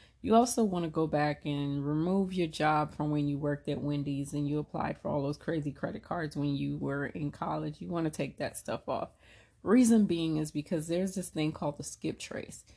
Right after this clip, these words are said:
If I can tie you to that address, I can tie you to that debt.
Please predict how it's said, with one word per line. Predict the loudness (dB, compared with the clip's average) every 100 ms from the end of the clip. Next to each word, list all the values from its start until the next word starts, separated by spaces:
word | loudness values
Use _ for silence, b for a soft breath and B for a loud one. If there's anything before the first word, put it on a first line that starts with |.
| b -14
If | 0
I | 0
can | 2 -2
tie | 0 2 2
you | 0
to | -2 0
that | 2 2
address, | 2 0 0 -2 -2
I | -4
can | -2 -4
tie | -2 -2 -2
you | -4
to | -4 -4
that | -4 -6 -4
debt. | -4 -4